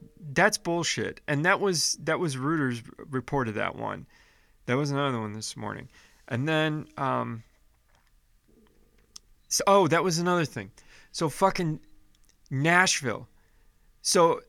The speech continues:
states are going bankrupt, which is why half of 'em are getting fucking, fu-, fucking opening because they don't have enough revenue coming in.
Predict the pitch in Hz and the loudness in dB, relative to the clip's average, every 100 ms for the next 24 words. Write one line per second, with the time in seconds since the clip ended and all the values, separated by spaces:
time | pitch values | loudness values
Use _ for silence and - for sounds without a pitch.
0 | _ - - 180 214 214 185 170 175 143 | _ 0 4 4 4 4 2 2 0 0
1 | 120 151 127 117 117 127 131 139 113 113 | 2 0 2 0 0 -4 -6 -4 -6 2
2 | 131 156 147 151 160 156 123 131 127 123 | 6 6 6 6 4 2 -6 -2 -2 0
3 | 135 131 117 143 139 127 113 113 - _ | -2 -2 -4 -4 -2 -4 -6 -10 -14 _
4 | - - 156 - 120 156 147 139 143 135 | -20 -6 -2 -2 0 0 2 0 0 -2
5 | 120 123 151 139 143 156 151 147 120 117 | -2 -2 -2 0 2 4 4 2 2 2
6 | 147 135 127 117 127 123 123 135 113 117 | 2 2 -2 -4 -4 -2 -2 -2 -2 -6